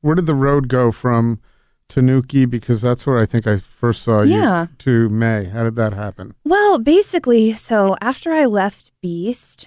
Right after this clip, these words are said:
Speaker 2: uh, I started working at Bollywood Theater, which obviously awesome restaurant, uh, awesome people. Troy is a very, very talented chef and he's a great guy. Um,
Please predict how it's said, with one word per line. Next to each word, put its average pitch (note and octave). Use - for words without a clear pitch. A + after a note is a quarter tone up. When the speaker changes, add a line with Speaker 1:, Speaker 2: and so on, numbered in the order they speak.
Speaker 2:
uh, E3
I F#3
started F3+
working F3
at E3+
Bollywood E3
Theater, D#3
which -
obviously E3
awesome F3
restaurant, D#3
uh, D3+
awesome F3
people. E3
Troy E3
is E3
a F3
very, D#3+
very D#3
talented E3
chef -
and F3+
he's E3
a -
great E3+
guy. E3+
Um, E3